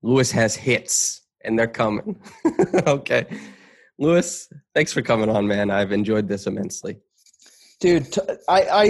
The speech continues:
Speaker 2: every day without doing a podcast with you is a wasted day in my book.
Speaker 1: Should we, should we release our daily podcast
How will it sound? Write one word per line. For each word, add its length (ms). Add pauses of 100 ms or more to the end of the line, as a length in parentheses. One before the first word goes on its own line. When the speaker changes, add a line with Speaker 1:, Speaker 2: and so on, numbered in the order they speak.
(180)
Speaker 2:
every 440
day 340
without 640
doing 220
a 60
podcast 540
with 160
you 200
is 100
a 60
wasted 500
day 220
in 100
my 160
book. 260 (1400)
Speaker 1:
Should 260
we, 420
should 260
we 380
release 500
our 120
daily 360
podcast 880